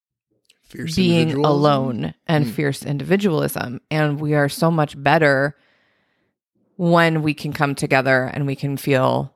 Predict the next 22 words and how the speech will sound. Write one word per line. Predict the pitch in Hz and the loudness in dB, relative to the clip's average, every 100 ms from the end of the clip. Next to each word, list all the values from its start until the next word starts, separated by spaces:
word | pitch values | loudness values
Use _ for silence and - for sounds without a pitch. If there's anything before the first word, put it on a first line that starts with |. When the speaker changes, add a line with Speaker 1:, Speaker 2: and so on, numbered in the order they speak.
| - | -4
Speaker 2:
that | 147 117 | -2 0
energy | 139 131 135 139 | 0 0 0 -2
of | 135 | -2
being | 143 135 135 | 0 0 0
supported | - 135 - 147 135 131 120 - - | -2 -4 0 0 2 2 0 -4 -2
and | 143 135 120 | -2 -2 -2
uplifted | 151 - 131 - 131 123 | -4 0 -2 0 -2 -2
and | 120 | -4
held | - 139 120 127 - | -2 0 0 -2 -4
and, | 139 127 135 - _ _ _ | -4 -4 -6 -10 _ _ _
um, | - 71 60 52 50 175 - _ _ _ _ | -2 0 0 -4 -6 -10 -14 _ _ _ _
yeah, | 294 - - - | -4 -4 -6 -6
w-, | 175 180 | -2 0
within | 175 190 170 170 160 156 151 _ _ _ _ _ _ _ _ - | 2 0 4 2 2 0 -4 _ _ _ _ _ _ _ _ -2
a | 143 | 0
relationship | 139 135 135 - 135 - 64 _ _ _ _ _ _ _ _ _ _ - | 0 0 -4 -8 -12 -14 -16 _ _ _ _ _ _ _ _ _ _ 0
and | 185 165 | 0 2
within | 160 147 - 196 202 208 | 0 0 0 2 2 2
the | 165 | 2
level | 147 139 151 151 135 | 2 2 2 2 0
of | 147 | -2
relationship | 143 135 143 - 147 - 139 131 | -2 0 -2 -2 -6 -4 -6 -6